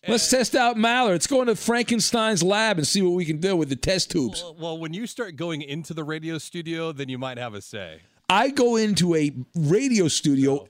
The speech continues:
Speaker 1: every
Speaker 2: No.
Speaker 1: single day
Speaker 2: You
Speaker 1: I'm
Speaker 2: go,
Speaker 1: in here.
Speaker 2: you go into a
Speaker 1: Every
Speaker 2: bedroom.
Speaker 1: single day with, uh, tremendous equipment. This is one of the better radio stations I've ever worked at here, this studio.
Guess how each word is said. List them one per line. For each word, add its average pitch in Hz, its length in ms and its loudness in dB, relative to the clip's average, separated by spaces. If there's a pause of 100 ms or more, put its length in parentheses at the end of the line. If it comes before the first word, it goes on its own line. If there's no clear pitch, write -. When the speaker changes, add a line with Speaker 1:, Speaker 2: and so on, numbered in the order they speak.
Speaker 1:
every 247 500 2
Speaker 2:
No. 240 60 4
Speaker 1:
single 214 600 2
day 165 360 2
Speaker 2:
You 135 80 2
Speaker 1:
I'm 120 160 0
Speaker 2:
go, 127 80 2
Speaker 1:
in 120 80 0
here. 78 320 0
Speaker 2:
you 185 100 -8
go 226 200 -2
into 185 100 2
a 208 40 4
Speaker 1:
Every 240 120 0 (100)
Speaker 2:
bedroom. 233 40 2
Speaker 1:
single 214 340 2
day 160 540 2 (300)
with, 147 440 -2
uh, 127 340 -6 (360)
tremendous 214 680 2
equipment. 196 560 0 (420)
This 214 220 2
is 196 160 0
one 202 120 2
of 175 40 0
the 156 60 2
better 175 340 2
radio 165 380 2
stations 139 420 0
I've 127 160 0
ever 147 160 2
worked 131 300 0
at 92 160 -2
here, 95 140 -2
this 135 180 -2
studio. 110 460 -2